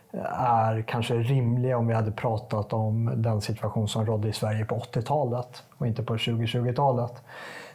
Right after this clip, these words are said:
Det, det, det är ungefär så långt efter hela det politiska spektaklet befinner sig i sin lösningsorientering, vilket gör att det känns väldigt tafatt allting.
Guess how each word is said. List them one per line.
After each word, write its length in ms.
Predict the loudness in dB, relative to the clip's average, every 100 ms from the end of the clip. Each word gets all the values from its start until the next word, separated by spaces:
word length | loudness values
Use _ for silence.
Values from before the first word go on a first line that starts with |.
| -18 -4
Det, 200 | 0 2
det, 280 | 2 2 2
det 100 | 2
är 60 |
ungefär 560 | 2 2 0 0 -2 -4
så 380 | -6 -2 0 2
långt 380 | 2 2 0 -2
efter 480 | -2 -2 -2 -2 0
hela 240 | 2 0
det 60 | -2
politiska 800 | -2 -2 -2 -4 -2 -2 0 -2 -6 -20 -20 _ _ _ _ _ -18 -10
spektaklet 1200 | -8 -6 -2 -2 -2 0 2 2 0 -2 -2 -2
befinner 540 | -2 2 4 6 4
sig 240 | 2 0 0
i 40 |
sin 220 | 0 0
lösningsorientering, 1000 | 2 2 0 0 2 0 2 4 4 4
vilket 320 | 0 0 -2 0
gör 180 | 0
att 360 | 0 -2 -4 -20 -20 -20 -20 -20 -10
det 80 | -4
känns 320 | 0 0 0
väldigt 280 | 0 0 -2 -6 -20 _
tafatt 600 | -4 -4 -2 -4 -6 -6
allting. 440 | -4 -2 -4 -4